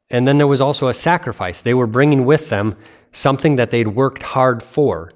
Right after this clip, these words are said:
So some of them, like us, maybe find it hard to take a break from our work. There's,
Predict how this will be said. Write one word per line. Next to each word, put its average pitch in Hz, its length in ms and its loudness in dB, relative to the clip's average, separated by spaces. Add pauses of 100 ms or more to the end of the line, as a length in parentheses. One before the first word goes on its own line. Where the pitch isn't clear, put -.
(720)
So 139 120 0
some 190 240 4
of 175 80 6
them, 147 300 2
like 127 260 0
us, 135 320 0
maybe 127 280 -2
find 120 260 0
it 107 80 -6
hard 139 280 0
to 120 60 -2
take 113 220 -4
a 107 40 -2
break 113 360 0
from 107 160 -4
our 101 160 0
work. 98 400 -6 (240)
There's, 113 260 0